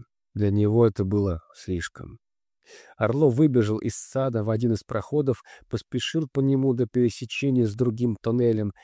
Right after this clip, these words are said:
и дальше, вверх по извилистому подъему. Он не понимал точно, от чего бежит. Потом сообразил, что направляется в пещере Норн. Да,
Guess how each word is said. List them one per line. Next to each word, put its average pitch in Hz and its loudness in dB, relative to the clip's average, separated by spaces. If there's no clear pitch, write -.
и 143 -2
дальше, 113 -2
вверх 110 -2
по 117 2
извилистому 113 0
подъему. 104 -2
Он 123 0
не 123 0
понимал 131 0
точно, 95 -2
от 85 -10
чего 101 -6
бежит. 92 -8
Потом 135 -4
сообразил, 113 0
что - -6
направляется 110 0
в - -12
пещере 120 -2
Норн. 101 -2
Да, 104 -2